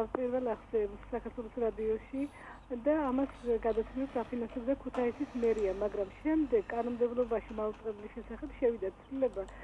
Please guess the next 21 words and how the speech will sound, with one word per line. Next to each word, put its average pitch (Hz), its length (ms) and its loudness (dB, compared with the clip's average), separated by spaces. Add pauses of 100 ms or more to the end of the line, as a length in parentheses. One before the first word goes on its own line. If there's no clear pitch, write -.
(240)
იმ 247 180 -6
შესახ-, 254 400 -4 (300)
იმას 247 320 -2
დაკავშირებით, 254 680 -2
რომ, 302 200 2 (400)
აი, 254 200 6 (500)
როგორ 233 280 2
გითხრათ, 220 420 -2 (320)
ა, 240 120 0 (680)
ექსკლუზივის 269 840 2
უფლება 269 460 4
მოეხსნაო 240 800 2
მაუწყებელს, 214 680 -2 (320)
რადგანაც, 233 600 2 (300)
თუ - 160 -8
დაუშვათ, 233 580 2 (920)
ქალაქის 233 440 0
მერია 233 460 4
იქნება, 220 560 0 (300)
ადგილობრივი 226 480 -4
თვითმმართველობა, 233 760 0